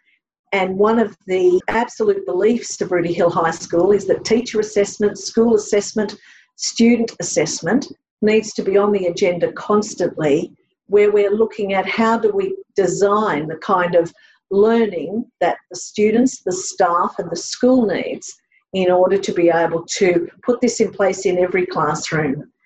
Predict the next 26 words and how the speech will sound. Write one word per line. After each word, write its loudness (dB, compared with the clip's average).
And 4
yes, 2
we've -2
got -2
a 2
great 0
leadership 2
team, 0
but 4
it's 0
a 0
very 2
big -6
team, -2
and -6
some 0
of 2
our 0
youngest -2
members 0
of -4
staff -2
who 2
are -2
pretty 0
clever, -2